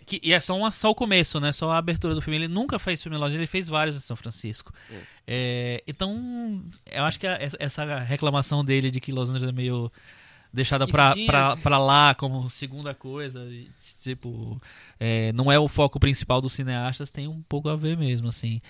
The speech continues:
Speaker 3: Eu, eu vi uns três ou quatro dele até agora, eu quero terminar, completar agora na mostra, mas eu gostei muito do Get Out of the Car,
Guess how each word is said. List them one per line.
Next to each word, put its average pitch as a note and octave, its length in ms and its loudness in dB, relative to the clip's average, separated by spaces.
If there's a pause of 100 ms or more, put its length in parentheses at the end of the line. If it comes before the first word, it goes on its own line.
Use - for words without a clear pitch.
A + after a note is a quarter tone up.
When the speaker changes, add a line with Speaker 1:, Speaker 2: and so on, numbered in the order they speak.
Speaker 3:
Eu, F#3+ 140 -4 (400)
eu A3 340 -2
vi G#3+ 200 -6
uns F#3+ 340 -10
três G3 180 -6
ou F3+ 60 -6
quatro E3+ 300 -8
dele D3+ 160 -10
até D3 160 -10
agora, F3 300 -6
eu D#3+ 40 -10
quero E3 180 -10
terminar, D3+ 640 -10 (240)
completar D3+ 460 -4
agora C3+ 220 -6
na C3+ 120 -6
mostra, D3+ 480 -6 (460)
mas D#3+ 160 -6
eu F#3 60 -4
gostei G3+ 240 -6
muito A#3+ 200 -6
do A3+ 320 -2
Get G#3 140 2
Out G3+ 160 2
of F#3+ 80 -6
the F#3+ 80 -4
Car, F#3 400 -6